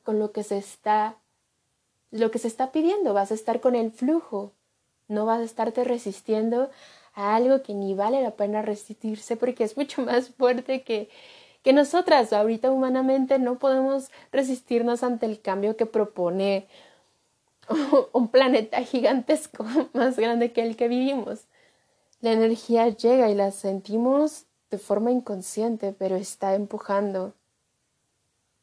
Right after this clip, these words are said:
Y por otro lado vamos a tener una energía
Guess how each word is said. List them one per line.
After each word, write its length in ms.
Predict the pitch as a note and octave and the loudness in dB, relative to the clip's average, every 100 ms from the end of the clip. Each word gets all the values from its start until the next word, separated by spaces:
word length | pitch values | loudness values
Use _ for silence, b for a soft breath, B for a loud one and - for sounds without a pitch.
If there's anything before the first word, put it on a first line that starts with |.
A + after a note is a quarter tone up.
| _ _ _ _ _ _ _ _ _ _ | _ _ _ _ _ _ _ _ _ _
Y 300 | B3 B3+ C4 B3+ | 0 4 2 4
por 140 | B3 | 8
otro 180 | B3 C4 | 8 8
lado 260 | C4+ B3+ B3 | 6 8 8
vamos 220 | A#3 A3+ | 4 -2
a 60 | |
tener 420 | A3+ A3+ A3 A3 - _ _ | -4 0 0 -2 -10 _ _
una 160 | A3+ A#3+ | -2 0
energía 720 | C4 B3+ - A#3+ A#3 A3+ | 0 0 0 2 4 4